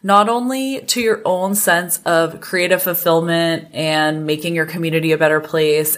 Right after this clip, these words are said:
and creating opportunities for other folks who are creative and visionary and special and making products and selling products that are meaningful as opposed to just pushing some consumerist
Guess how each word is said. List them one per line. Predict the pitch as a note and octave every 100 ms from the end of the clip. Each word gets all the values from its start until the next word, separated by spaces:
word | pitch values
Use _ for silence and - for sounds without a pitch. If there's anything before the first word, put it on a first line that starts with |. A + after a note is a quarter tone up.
| -
and | D#3 D#3 D#3 D3+
creating | - E3+ D#3+
opportunities | D3+ D#3 D#3 - E3+ E3 D#3 D#3+ D#3+ D#3 - - - -
for | - - E3 D#3 D#3 D#3 D3+ D3+ - -
other | E3 E3
folks | E3 F3 E3+ -
who | - F3
are | D#3+
creative | - F#3+ F3 E3+ D#3+
and | D#3+
visionary | D#3+ D#3 D#3 D#3+ D3+ D3+ D3+ D3+ -
and | D#3 D3+ D3+ D3+
special | - - D#3 - D#3 D3+ D3+ - - -
and | D#3 D3+ D3+ D#3 C#3+ - - -
making | F#3+ F3 F3+
products | - E3 D#3+ D#3+ D#3 -
and | D#3
selling | D3+ F3 E3 E3+
products | - D#3 D#3 D3+ -
that | D#3+
are | D3
meaningful | F3 B3+ B3 A3+ G#3+ G#3+ G#3 G#3+ G#3 -
as | E3+ D#3+
opposed | E3 E3+ D#3 -
to | D#3+
just | D3+ D3+ -
pushing | - G3+ - F3 F3 F3 E3+ - -
some | E3+ D3+
consumerist | D#3 D#3 - - E3+ E3 D#3+ D#3 -